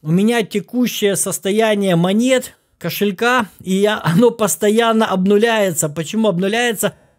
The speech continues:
Потому что я всё время трачу на прокачку своих супергероев. И даже сейчас, когда финальный монстр ползёт, я жду, чтобы прокачать вот сейчас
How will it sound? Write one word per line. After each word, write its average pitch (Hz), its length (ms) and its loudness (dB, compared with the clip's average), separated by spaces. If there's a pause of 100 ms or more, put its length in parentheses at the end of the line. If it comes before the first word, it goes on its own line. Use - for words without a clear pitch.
Потому 190 340 -2
что - 140 -6
я 196 200 2
всё 180 180 -4
время 208 400 0
трачу 202 560 -4 (260)
на 190 260 2
прокачку 208 680 -4
своих 180 440 0
супергероев. 170 840 0 (160)
И 160 120 -2
даже 214 280 0
сейчас, 233 480 -2
когда 196 260 -2
финальный 208 520 0
монстр 208 560 2
ползёт, 190 600 2 (300)
я 202 280 0
жду, 202 400 0 (160)
чтобы 196 320 -2
прокачать 202 680 -2
вот 208 240 -4
сейчас 202 520 -4